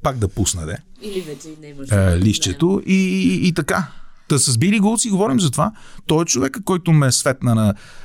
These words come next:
Speaker 1: величествения Netflix сериал Occupy, Occupied, норвежкия.
Speaker 2: Не съм го гледала.
Speaker 1: Еми, гледай го, ето.
Speaker 2: Записвам. Ето и нашите
Speaker 1: Да.
Speaker 2: слушатели вече имат препоръка за коледните празници.
Speaker 1: Той е една
Speaker 2: Ето.
Speaker 1: фикция в, а, б-, бъдеще време. Все едно как, а,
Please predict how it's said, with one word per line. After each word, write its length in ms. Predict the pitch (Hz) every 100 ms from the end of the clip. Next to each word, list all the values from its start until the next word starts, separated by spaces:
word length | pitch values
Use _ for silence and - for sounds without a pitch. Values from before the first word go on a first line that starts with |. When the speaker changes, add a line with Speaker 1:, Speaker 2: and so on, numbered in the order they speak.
| -
Speaker 1:
величествения 800 | 110 117 - - 110 101 95 92
Netflix 420 | 107 95 - 87
сериал 440 | - 95 101 98
Occupy, 800 | - 92 - 78 - 101 78 80
Occupied, 840 | - 101 - 80 - 92 - - - - - -
норвежкия. 640 | 113 95 90 73 - - -
Speaker 2:
Не 60 | 151
съм 140 | 143 160
го 120 | 147 131
гледала. 260 | 123 120 131 -
Speaker 1:
Еми, 220 | 123 151 185
гледай 280 | - 131
го, 80 | 104
ето. 80 | 107
Speaker 2:
Записвам. 420 | 170 - 165 139
Ето 220 | 165 175 180
и 180 | 165
нашите 280 | 170 160 -
Speaker 1:
Да. 60 | -
Speaker 2:
слушатели 440 | 90 95 156 165
вече 240 | 156 165 170
имат 180 | 190
препоръка 460 | 185 170 165 170 185
за 100 | 160
коледните 440 | 190 185 165 160 160
празници. 340 | 160 156 165
Speaker 1:
Той 280 | 156 156 165
е 40 |
една 140 | 151 156
Speaker 2:
Ето. 120 | 170
Speaker 1:
фикция 300 | 180 160 185
в, 240 | 165 139 151
а, 120 | 151
б-, 160 | 139
бъдеще 560 | 135 127 165 175 - 147
време. 300 | 123 120 117
Все 220 | - 120
едно 240 | 117 170 180
как, 380 | 180 185 - 147
а, 500 | 151 147 143 143